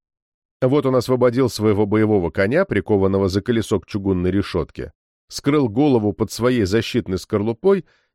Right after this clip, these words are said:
и, отъезжая, махнул нам рукой. Джессика укоризненно покачала головой. Ей кажется, что вести скутер одной рукой на скорости десять километров в час —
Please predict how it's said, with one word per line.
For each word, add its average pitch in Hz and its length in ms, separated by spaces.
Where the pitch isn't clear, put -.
и, 185 80
отъезжая, 123 640
махнул 98 400
нам 78 220
рукой. - 440
Джессика 175 460
укоризненно 139 580
покачала 101 540
головой. 80 600
Ей 127 240
кажется, 131 460
что - 180
вести 117 320
скутер 123 560
одной 120 360
рукой 120 340
на 98 140
скорости 110 540
десять 104 520
километров 82 640
в - 80
час — - 460